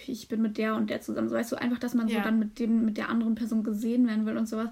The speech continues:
Speaker 2: Ja.
Speaker 1: Das find ich halt echt gar nicht geil. Also, ich weiß nicht, ich find's sehr schwierig.
Speaker 2: Ich hab darüber ehrlich gesagt noch gar nicht so oft nachgedacht, weil ich einfach noch nie so richtig, also ich hatte eine Beziehung, aber die würde ich jetzt ehrlich gesagt auch nicht als eine
Speaker 1: Ja.
Speaker 2: bezeichnen irgendwie, weil,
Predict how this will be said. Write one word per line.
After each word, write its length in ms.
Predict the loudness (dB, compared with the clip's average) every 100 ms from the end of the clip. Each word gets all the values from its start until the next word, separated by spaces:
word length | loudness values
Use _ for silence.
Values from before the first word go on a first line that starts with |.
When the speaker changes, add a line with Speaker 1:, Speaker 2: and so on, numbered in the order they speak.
| -6
Speaker 2:
Ja. 180 | -8 -6
Speaker 1:
Das 160 | -4
find 140 | -2 0
ich 40 |
halt 160 | -2 -2
echt 240 | -8 -4
gar 200 | -2 0
nicht 200 | 0 -2
geil. 300 | -2 0 0
Also, 320 | -2 -2 -2 -4 -12 -20 -20 -20 -18
ich 60 | -4
weiß 160 | -4 2
nicht, 380 | 0 0 -6 -18 -20
ich 120 | -18
find's 340 | -8 -6 -4 -2
sehr 160 | -4
schwierig. 540 | -2 -2 0 0 -4 -6 -14
Speaker 2:
Ich 160 | -10 -10
hab 140 | -8
darüber 340 | -8 -6 -4 -4
ehrlich 160 | -6
gesagt 240 | -10 -10 -8
noch 100 | -8
gar 160 | -6
nicht 140 | -8 -10
so 100 | -12
oft 200 | -14 -14
nachgedacht, 680 | -14 -14 -16 -12 -12 -12 -12
weil 140 | -10
ich 160 | -8 -10
einfach 240 | -8 -6
noch 180 | -6 -4
nie 380 | -2 0 0 -4 -8 -16
so 140 | -12
richtig, 420 | -10 -10 -8 -8 -8
also 140 | -8
ich 160 | -10 -12
hatte 280 | -12 -10
eine 240 | -8 -6 -8
Beziehung, 460 | -10 -12 -10 -8
aber 160 | -8 -10
die 160 | -12 -14
würde 160 | -14
ich 80 | -16
jetzt 160 | -16 -18
ehrlich 240 | -18 -18
gesagt 260 | -16 -16 -12
auch 80 |
nicht 200 | -12 -12
als 140 | -12 -2
eine 140 | 0
Speaker 1:
Ja. 200 | 0 -2
Speaker 2:
bezeichnen 560 | -4 -6 -6 -4 -4 -4
irgendwie, 320 | -8 -6 -4
weil, 200 | -4